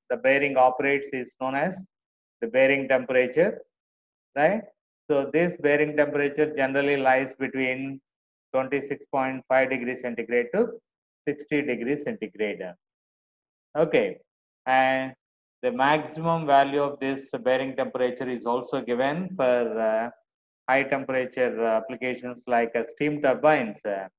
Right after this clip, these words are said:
it should be maximum of eighty-two degrees centigrade. Uh, it should not cross beyond this upper limit of eighty-two degrees centigrade. Uh,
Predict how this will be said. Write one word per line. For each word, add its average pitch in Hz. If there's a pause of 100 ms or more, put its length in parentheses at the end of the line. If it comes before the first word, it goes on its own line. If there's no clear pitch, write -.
(560)
it 127
should 143
be 180 (520)
maximum 139
of 147
eighty-two 151
degrees 139
centigrade. 110
Uh, 98
it 117
should 135
not 156
cross 135 (260)
beyond 143
this 139 (460)
upper 131
limit 135
of 131
eighty-two 127
degrees 117
centigrade. 101
Uh, -